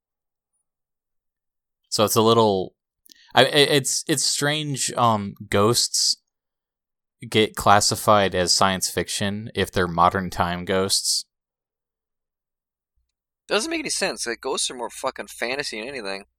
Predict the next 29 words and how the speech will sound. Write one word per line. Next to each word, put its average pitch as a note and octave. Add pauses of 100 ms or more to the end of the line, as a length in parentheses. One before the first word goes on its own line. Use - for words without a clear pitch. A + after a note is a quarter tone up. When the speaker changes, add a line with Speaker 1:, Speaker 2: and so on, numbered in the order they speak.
(1120)
Speaker 1:
Uh, A#2+
it C#3
depends E3
on E3
how D#3
they're A#2
presented, A2
because G#2+
it's G#2
like, A2
"Oh, C3+
it's A#2+
disrupting C3
the A2+
electromagnetic A2+
fields." F#2
It's F#2+
like, B2+
"Oh, D3
he C#3
used C#3+
a A2+
science C#3
word. G#2+
I A#2+
heard D#3
a -
science C#3
word." F#2+